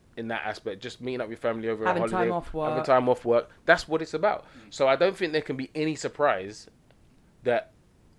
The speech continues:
Speaker 1: this will be treated in the same way.
Speaker 3: No, I, I agree. I mean, for me, it was just when you see online and you see people advertising Juneteenth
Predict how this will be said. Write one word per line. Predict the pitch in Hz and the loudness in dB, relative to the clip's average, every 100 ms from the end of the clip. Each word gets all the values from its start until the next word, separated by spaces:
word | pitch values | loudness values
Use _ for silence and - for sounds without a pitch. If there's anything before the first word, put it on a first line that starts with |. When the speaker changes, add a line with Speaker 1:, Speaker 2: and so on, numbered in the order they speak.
| - | 0
Speaker 1:
this | 135 - | 0 0
will | 127 | -4
be | 117 | -4
treated | - 127 113 - | 0 0 -2 -4
in | 127 120 | -4 -2
the | 110 | 0
same | - 123 131 | 2 2 2
way. | 156 - - - - - - - - | -2 -4 -18 -20 -20 -20 -20 -20 -18
Speaker 3:
No, | 180 | -10
I, | 185 175 | -6 -4
I | 208 214 220 | -2 0 2
agree. | 214 254 190 123 117 - | 2 6 6 6 0 -4
I | 143 | 0
mean, | 156 151 147 | 2 0 -2
for | - 170 | -4 -2
me, | 202 202 196 190 151 | 2 4 2 0 -2
it | 143 | -2
was | 135 - | -4 -2
just | 147 - - - - - - - - - | -2 -2 -8 -16 -20 -20 -20 -20 -20 -6
when | 147 | -2
you | 160 | -2
see | - 180 147 | -2 2 4
online | 135 131 135 123 117 - - - - | 4 4 4 4 0 -8 -20 -20 -14
and | 127 127 | -10 -8
you | 123 | -8
see | - 143 131 123 120 113 - - - | -6 -6 -4 -4 -4 -8 -14 -20 -12
people | - 147 - 139 123 120 - | -6 -4 2 2 2 -2 0
advertising | 147 - - 139 123 110 113 110 110 107 | 0 -2 -8 -4 -2 -2 -6 -8 -8 -10
Juneteenth | 120 131 120 113 - 117 | -6 -4 -4 -6 -8 -8